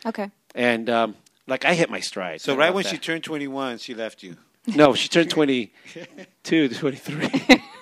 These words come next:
Speaker 2: <laughs>
Speaker 1: Somewhere around there. She said, "Peace, sucker."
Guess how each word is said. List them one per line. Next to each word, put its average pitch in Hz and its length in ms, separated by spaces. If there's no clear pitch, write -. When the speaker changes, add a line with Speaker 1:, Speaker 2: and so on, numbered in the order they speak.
Speaker 2:
<laughs> - 400
Speaker 1:
Somewhere 320 300
around 196 160
there. 185 200
She 208 160
said, 226 380
"Peace, 440 300
sucker." - 540